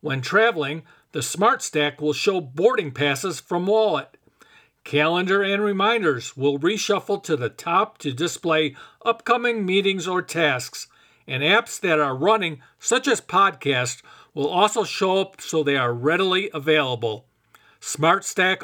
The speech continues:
also enables users to enjoy a beautiful watch face like portraits while still offering a way to quickly access information they care about.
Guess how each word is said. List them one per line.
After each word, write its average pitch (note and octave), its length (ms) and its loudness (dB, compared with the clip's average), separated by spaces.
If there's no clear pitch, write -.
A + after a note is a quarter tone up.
also F3+ 420 0
enables C#3 420 0
users D#3 460 -2
to G#3 120 2
enjoy G#3+ 340 2
a F#3 60 0
beautiful B3 640 0
watch F3+ 340 4
face C3 400 -2
like A3 300 0
portraits E3+ 640 0
while C3+ 180 0
still A3 380 2
offering F3+ 400 -2
a B2 100 -2
way D#3 360 0
to C#3 180 -8
quickly A#3+ 600 0
access G#3 540 -2
information E3+ 800 -2
they E3 200 2
care D#3+ 340 2
about. B2 440 -2